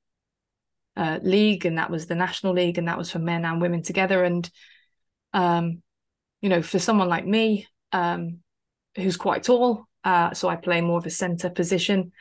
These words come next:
um, that's how I play the women's game. But then when you put me in,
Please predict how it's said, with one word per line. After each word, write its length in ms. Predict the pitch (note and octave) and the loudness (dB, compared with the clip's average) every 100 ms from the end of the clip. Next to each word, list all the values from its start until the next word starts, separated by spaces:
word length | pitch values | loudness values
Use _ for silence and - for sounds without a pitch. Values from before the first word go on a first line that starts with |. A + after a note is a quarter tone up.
| _ _ _ | _ _ _
um, 420 | - F3 E3+ F3 E3+ _ _ _ _ _ _ _ | 0 2 2 -2 -8 _ _ _ _ _ _ _
that's 420 | - F#3 G3 - - | -14 0 0 0 0
how 220 | F#3+ F3+ | 2 4
I 100 | F3 | 2
play 260 | F3 F3+ | 2 2
the 100 | F3 | 2
women's 380 | E3+ G#3 A3+ E3+ | 0 0 0 -2
game. 320 | - D#3+ D#3+ | -4 -4 -6
But 140 | E3 - | -6 -2
then 120 | E3+ | 0
when 120 | F3 | 0
you 60 | E3+ | 0
put 180 | A3 - | -2 0
me 140 | F#3 | 0
in, 300 | E3+ E3 E3 | 0 -2 -6